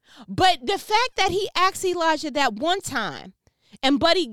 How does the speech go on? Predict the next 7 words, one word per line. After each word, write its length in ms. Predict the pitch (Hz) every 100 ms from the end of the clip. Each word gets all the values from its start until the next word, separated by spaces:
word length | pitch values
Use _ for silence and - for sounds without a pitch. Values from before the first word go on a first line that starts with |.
| - 226
g-, 180 | 294
gave 220 | 240 294 -
the 100 | 254
whole 200 | 277 269
Kingdom 360 | - 311 262
Scroll 680 | - - 440 415 277 285 233 180
answer. 520 | 175 147 - -